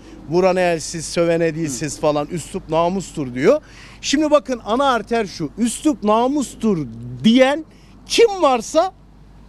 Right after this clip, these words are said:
üslubunun, bırak üslubunu, anasını ağlattı. E şimdi ne oluyor onlar o zaman reis? Namussuz oluyor. E şimdi bu namussuzluklarını vurduğu zaman ama hak, hukuk, adalet, e,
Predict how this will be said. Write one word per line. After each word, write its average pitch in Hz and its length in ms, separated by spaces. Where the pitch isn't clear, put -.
üslubunun, 311 920
bırak 320 260
üslubunu, 254 680
anasını 262 480
ağlattı. 185 540
E 185 100
şimdi 277 280
ne 302 60
oluyor 330 300
onlar 247 220
o 226 60
zaman 196 420
reis? 277 420
Namussuz 302 580
oluyor. 117 360
E 240 100
şimdi 330 280
bu 359 100
namussuzluklarını 311 960
vurduğu 294 200
zaman 320 340
ama 247 380
hak, 254 240
hukuk, 254 440
adalet, 269 520
e, 247 40